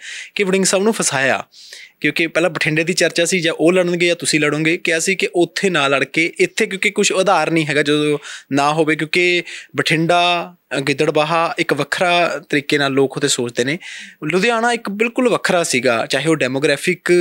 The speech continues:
ਉਹਦੀ ਗੱਲ ਕਰਨੀ ਹੋਵੇ ਜਾਂ ਵੈਸੇ ਵੀ। ਤਾਂ ਤੁਹਾਨੂੰ ਲੱਗਦਾ ਕਿ ਉਹ ਇੱਕ ਜਿਹੜਾ ਚੈਲੰਜ ਸੀਗਾ ਜਾਂ ਇਮਤਿਹਾਨ ਸੀਗਾ, ਤੁਸੀਂ ਉਹਨੂੰ ਸਰ ਕਰ ਲਿਆ?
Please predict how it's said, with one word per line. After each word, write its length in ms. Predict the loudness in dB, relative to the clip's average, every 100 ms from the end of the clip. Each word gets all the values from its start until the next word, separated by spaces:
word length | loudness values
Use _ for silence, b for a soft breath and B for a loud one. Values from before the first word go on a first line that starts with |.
| 2
ਉਹਦੀ 280 | 0 -2 0
ਗੱਲ 140 | 0
ਕਰਨੀ 260 | 0 -2 -4
ਹੋਵੇ 220 | -2 0
ਜਾਂ 100 | 2
ਵੈਸੇ 280 | 2 2 0
ਵੀ। 160 | -4 -8 B B B
ਤਾਂ 100 | -4 -6 _ -2
ਤੁਹਾਨੂੰ 280 | 0 2
ਲੱਗਦਾ 280 | 2 0 -2
ਕਿ 340 | -2 0 0 0
ਉਹ 520 | 2 2 2 0 -6 -4
ਇੱਕ 140 | -4 -2
ਜਿਹੜਾ 300 | 0 0 0
ਚੈਲੰਜ 380 | 0 0 0 0
ਸੀਗਾ 280 | -2 0 0
ਜਾਂ 100 | 0
ਇਮਤਿਹਾਨ 420 | 0 -2 0 0
ਸੀਗਾ, 260 | 0 0
ਤੁਸੀਂ 240 | 0 0 0
ਉਹਨੂੰ 120 | 0
ਸਰ 200 | 0 -2
ਕਰ 220 | -2 -2
ਲਿਆ? 200 | 0 0